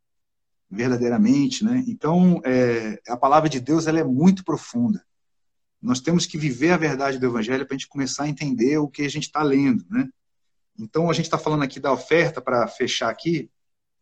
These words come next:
que ela é uma questão de fé pra multiplicar, né? É, aquela viúva, ela tinha, ela deu tudo que ela tinha. Aquela oferta da viúva foi registrada na palavra de Deus.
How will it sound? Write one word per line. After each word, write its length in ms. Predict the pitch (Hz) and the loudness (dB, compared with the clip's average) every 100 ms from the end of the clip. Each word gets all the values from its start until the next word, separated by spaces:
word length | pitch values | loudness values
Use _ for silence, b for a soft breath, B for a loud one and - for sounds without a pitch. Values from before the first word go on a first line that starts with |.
| _ | _
que 140 | - | 0
ela 160 | 131 139 | 2 4
é 40 | |
uma 140 | 147 151 | 2 0
questão 380 | 151 - 135 151 | -2 -6 -4 -4
de 200 | 127 151 | -4 -6
fé 560 | - 139 151 170 - - | -4 0 2 0 -2 -4
pra 160 | 147 | -2
multiplicar, 1040 | 143 156 226 - - 214 190 190 110 90 - - | 2 4 4 2 0 2 2 0 -2 -10 -10 -8
né? 160 | 262 - _ _ _ _ _ _ | -8 -8 _ _ _ _ _ _
É, 580 | - 110 107 107 101 98 | -8 -4 -2 -2 -2 -4
aquela 340 | 95 98 127 127 | -6 -2 0 2
viúva, 580 | 127 131 202 190 117 | 4 6 6 4 2
ela 240 | 113 127 127 | 0 0 0
tinha, 320 | - 156 160 | -2 -4 -2
ela 160 | 127 123 | 0 2
deu 200 | 156 160 | 2 0
tudo 260 | 165 196 | -2 -4
que 100 | 214 | -2
ela 140 | 226 185 | -6 -4
tinha. 420 | - - 127 - _ _ _ - | -4 -2 -2 -4 _ _ _ -18
Aquela 320 | 101 127 151 | -12 -4 -2
oferta 520 | - - 151 165 143 | -4 -4 -2 -2 -2
da 220 | 123 123 | 0 0
viúva 440 | 110 117 147 202 139 | 0 2 2 2 0
foi 160 | - | 0
registrada 520 | 123 127 127 - 131 143 | 2 2 -2 -2 -2 -2
na 120 | 143 | 0
palavra 280 | 151 156 160 | 2 2 -2
de 100 | 165 | -2
Deus. 440 | 151 143 - - | -2 -2 -6 -16